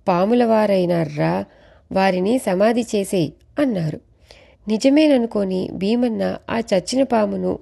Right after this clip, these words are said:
ఊరి బయట గుంట తవ్వి పూడ్చిపెట్టి, ఆ సమాధి వద్ద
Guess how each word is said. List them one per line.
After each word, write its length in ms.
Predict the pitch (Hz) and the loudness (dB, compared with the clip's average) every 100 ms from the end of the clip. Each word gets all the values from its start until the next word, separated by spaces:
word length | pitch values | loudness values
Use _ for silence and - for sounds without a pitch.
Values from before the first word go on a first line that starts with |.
| - | -4
ఊరి 220 | 214 262 | 0 2
బయట 320 | 220 202 202 | 2 -2 -2
గుంట 440 | 180 180 170 202 240 | -4 -4 -4 -4 -2
తవ్వి 400 | 233 190 170 175 | -2 -2 -2 -6
పూడ్చిపెట్టి, 840 | - 214 202 - 190 165 - 175 - - - - | -4 -4 -4 -6 -6 -4 -4 -4 -6 -20 -20 -8
ఆ 120 | 226 226 | -6 -4
సమాధి 440 | 208 190 226 226 | -2 0 0 2
వద్ద 300 | 202 180 180 | 0 -2 -4